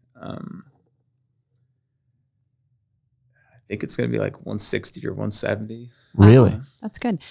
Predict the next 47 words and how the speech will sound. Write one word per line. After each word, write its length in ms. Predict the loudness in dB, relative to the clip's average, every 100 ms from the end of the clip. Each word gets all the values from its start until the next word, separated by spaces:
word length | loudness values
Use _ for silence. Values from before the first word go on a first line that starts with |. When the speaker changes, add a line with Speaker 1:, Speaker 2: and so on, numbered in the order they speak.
| -4
Speaker 3:
So 240 | 2 2 4
it's 180 | 2 6
all 180 | 4 4
ages 300 | 2 2 0
in 60 |
the 60 | 0
high 140 | 0
school, 240 | -4 -4 -2
though. 120 | 0
You 120 | 0
have, 100 | 0
like, 160 | 0 -4
freshmen 360 | -2 -4 -2 -2
through 160 | -2 -2
seniors? 600 | 2 2 4 2 0 -6 _ _ -6
Mm-hmm. 120 | 0
Speaker 1:
Yes. 580 | 0 0 -4 -4 -4 -6 -14
Mm-hmm. 260 | -14 -14 -16 -20 _ -20
Um, 60 | -6
Speaker 3:
Good. 160 | -4 -4 -8
Speaker 1:
so 140 | -4
it'll 140 | -2 0
be 200 | 0 0
almost, 400 | -2 -4 -4 -4
like, 160 | -6
a 80 | -8
hundred 600 | -8 -6 -6 -8 -10 -12 _ _ -20 -18
twenty-five 800 | -10 -8 -10 -12 -6 -4 -4 -8
freshmen 440 | -12 -10 -10 -10
and 120 | -8 -6
sophomores 640 | -4 -6 -8 -12 -12 -10
in 60 | -8
that 180 | -10
introductory 680 | -10 -12 -12 -14 -14 -20 -20
class. 540 | _ -20 -16 -10 -10 -10 -18 _ _
And 140 | -10
it's, 160 | -6 -6
uh, 160 | -10 -16 _ -14
we 140 | -6
actually 340 | -6 -4 -6
were, 540 | -4 -4 -4 -6 -8 -8
up 140 | -8 -6
to 80 | -6
this 180 | -6
point, 460 | -8 -12 -20 -20 -20 _ _ _
it 100 | -20 -10
was 300 | -6 -6